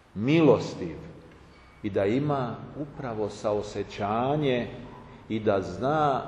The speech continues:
da zablagodari onome od koga je sve primio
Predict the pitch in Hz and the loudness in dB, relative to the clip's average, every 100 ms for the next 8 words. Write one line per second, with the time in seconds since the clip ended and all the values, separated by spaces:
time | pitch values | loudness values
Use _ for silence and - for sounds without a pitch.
0 | - 104 101 - 95 95 95 85 113 135 | -4 -2 0 0 0 0 -2 4 6 6
1 | 139 147 123 107 101 92 87 - - - | 6 4 4 2 0 -2 -4 -8 -14 -16
2 | - - 101 135 135 127 120 107 - 85 | -12 -2 0 0 -2 -4 -4 -6 -6 -10
3 | - - 104 120 107 98 92 90 - - | -10 -2 0 0 -2 -4 -4 -4 -8 -6
4 | 113 147 123 - 95 107 123 131 127 117 | -2 0 -2 -6 -6 -4 -4 -6 -6 -6
5 | 107 | -8